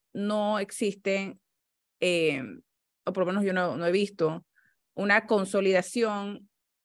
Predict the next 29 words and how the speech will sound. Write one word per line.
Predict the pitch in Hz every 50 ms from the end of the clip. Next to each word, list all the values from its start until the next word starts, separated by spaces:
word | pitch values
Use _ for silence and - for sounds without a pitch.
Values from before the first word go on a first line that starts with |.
| _ _ _ _ _ _ -
aunque, | - 196 190 - - 120
el, | 190 196 - - -
aunque | - 196 185 196
sea | - 220 226 220
tenue, | - 247 240 233 220 208 196 196 196 202 220 233 _ _ _ _ _ _ _ _
de | - 196 196 190
personas | 190 196 185 180 - 220 208 196 202 240 -
que, | - 220 185 180 - _ _ _ _ _ _ -
que | - 170
piensan | - 226 214 208 208 - 214 202 208 220 220 - - - _ _ _ _ -
remotamente | 208 202 202 208 214 220 233 - 233 220 220 220 220 226 - - - _ _ _ _ _
similar | - 220 190 185 185 185 185 185 190
sobre | - 202 180 175 175
algunos | 170 165 180 208 196
proyectos | 202 180 170 165 - 190 185
sociales. | - 190 - - 214 202 180 160 160 175 - - _ _ _ _ _ _ _ -
En | 202 214
Estados | 214 214 220 240 247 269 254
Unidos, | 262 226 233 240 254 254
por | 254 202
ejemplo, | 202 247 202 - - - 208 214
uno | 214 220
tiene | 214 214 226
el | 233
Partido | 226 185 190 - 202 226
Republicano | 233 220 - 196 190 170 180 220 226 247 302
y | 294
el | 254
Partido | - 175 180 - 185 180 185 190 202 220 -